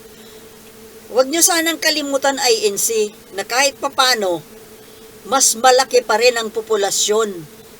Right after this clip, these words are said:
ng ibang relihiyon. Baka mas marami pa nga sa inyo ang Muslim, ang Katoliko.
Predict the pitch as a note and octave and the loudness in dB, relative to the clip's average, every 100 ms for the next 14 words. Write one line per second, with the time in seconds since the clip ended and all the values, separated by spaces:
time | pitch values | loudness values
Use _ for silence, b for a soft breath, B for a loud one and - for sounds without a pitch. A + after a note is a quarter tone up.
0 | - F3+ G#3 G3+ F3 F#3+ F#3 E3+ F3 D3+ | -12 -8 -6 -6 -6 -6 -4 -6 -4 -6
1 | D3 D3+ D#3+ D3 B3 C#4+ C#4 B3+ B3+ A#3+ | -8 -8 -8 -8 -6 -4 -2 0 0 0
2 | A#3 A#3 A3 G#3+ G#3+ G#3 G3+ G3+ F#3 F3+ | -2 -2 -2 -2 -4 -4 -4 -6 -8 -8
3 | - F3 F3+ F#3 - - - - - - | -8 -6 -6 -6 -14 -20 -20 -20 -20 -20
4 | A3 G#3+ A3 A3 - G#3+ A3+ A3 A3 - | -20 -20 -20 -20 -20 -20 -20 -20 -20 -20
5 | A3 A3 A3 A3 A3 A3 A3 A3 A3 A3 | -20 -20 -20 -20 -20 -20 -20 -20 -20 -20
6 | A3 G#4+ G#3+ - A3 - - - - - | -20 -20 -20 -20 -20 -20 -20 -20 -16 -12
7 | B3 C#4 C#4 B3+ A3+ - | -6 -4 2 2 2 -10